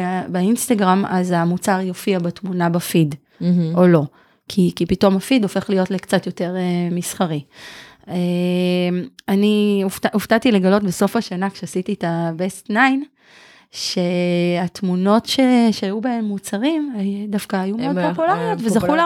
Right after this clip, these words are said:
Speaker 1: להרבה כניסות. אני חושבת שברגע שיש תוכן טוב, הקהל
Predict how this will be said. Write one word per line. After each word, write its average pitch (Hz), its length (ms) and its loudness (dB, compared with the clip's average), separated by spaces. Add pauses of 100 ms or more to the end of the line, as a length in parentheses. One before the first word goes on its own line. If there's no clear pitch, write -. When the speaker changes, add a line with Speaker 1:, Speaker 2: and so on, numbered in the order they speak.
(120)
Speaker 1:
להרבה 330 160 0
כניסות. 370 500 0 (460)
אני 220 160 2
חושבת 320 280 0
שברגע 277 320 2
שיש 277 260 0
תוכן 302 380 -2
טוב, 349 340 -2
הקהל 233 360 0